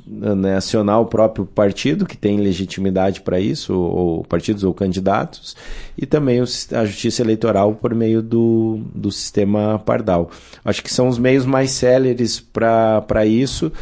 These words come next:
até mesmo do que eventualmente utilizar canais de comunicação, da, né, o, o atendimento centralizado do, ao eleitor, que nó-,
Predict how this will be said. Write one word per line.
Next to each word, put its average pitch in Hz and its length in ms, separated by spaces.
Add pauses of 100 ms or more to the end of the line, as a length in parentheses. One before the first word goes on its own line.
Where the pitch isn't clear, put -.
(300)
até 117 280
mesmo 135 520
do 139 160
que 139 280
eventualmente 120 680
utilizar 107 920 (400)
canais 101 320
de - 80
comunicação, 107 1160 (220)
da, 78 480
né, 78 360
o, 78 720 (520)
o 80 40
atendimento 90 540
centralizado 92 800
do, 82 400
ao 90 240
eleitor, 90 580
que - 160
nó-, 80 300